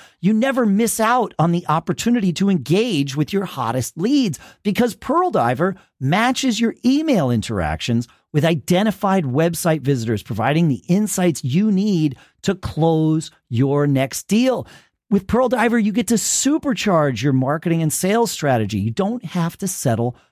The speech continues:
for guesswork. So dive into your visitor data with Pearl Diver and revolutionize your customer acquisition game. If you're ready to make waves, visit pearl diver dot I O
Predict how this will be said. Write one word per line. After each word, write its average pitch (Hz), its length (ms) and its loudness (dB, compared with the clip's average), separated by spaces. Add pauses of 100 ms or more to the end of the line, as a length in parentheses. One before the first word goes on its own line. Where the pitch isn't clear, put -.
for 127 160 -6
guesswork. 117 640 -2
So 113 200 -2 (240)
dive 202 400 0
into 196 400 2
your 151 180 2
visitor 180 440 0
data 170 280 0
with 143 200 -4
Pearl 208 260 0
Diver 175 420 -2 (220)
and 117 320 0
revolutionize 202 800 0
your 123 80 -4
customer 165 480 -4
acquisition 139 640 0
game. 113 340 0 (600)
If - 140 -14
you're 175 200 2
ready 214 320 0
to 196 60 0
make 196 280 0
waves, 165 580 0 (220)
visit 135 440 -2 (240)
pearl 226 420 0
diver 175 460 0
dot 156 440 0
I 165 300 2
O 113 380 0